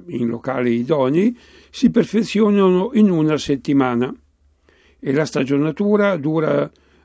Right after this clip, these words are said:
eh, da due a sei mesi,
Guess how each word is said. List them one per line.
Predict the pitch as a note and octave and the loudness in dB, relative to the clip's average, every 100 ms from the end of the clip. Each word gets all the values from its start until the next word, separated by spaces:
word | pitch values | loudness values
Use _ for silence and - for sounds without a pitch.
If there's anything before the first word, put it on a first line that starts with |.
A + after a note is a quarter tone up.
| _ | _
eh, | - - D2+ C#2+ - - - - - | -10 -8 -8 -10 -12 -12 -12 -14 -12
da | C3+ D3 | -4 -2
due | B2+ D3 F3+ D#3+ | 0 2 2 2
a | D3 C3 | -2 -6
sei | - C3+ | -2 0
mesi, | C3+ B2 A2+ A2+ A3+ | 2 2 0 -2 -8